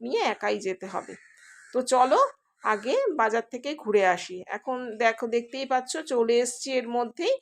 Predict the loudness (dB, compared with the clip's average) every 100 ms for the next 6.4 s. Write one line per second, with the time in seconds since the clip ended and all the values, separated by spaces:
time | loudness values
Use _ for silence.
0 | _ _ -2 2 4 6 4 2 2 2
1 | 2 -4 -8 -4 2 2 2 0 0 -2
2 | 2 4 6 6 6 6 4 -2 _ -20
3 | -20 -6 0 2 4 2 -2 -2 0 0
4 | 0 0 0 0 0 2 2 4 4 4
5 | 2 0 -4 -4 -6 -8 -8 -2 -2 0
6 | 0 0 0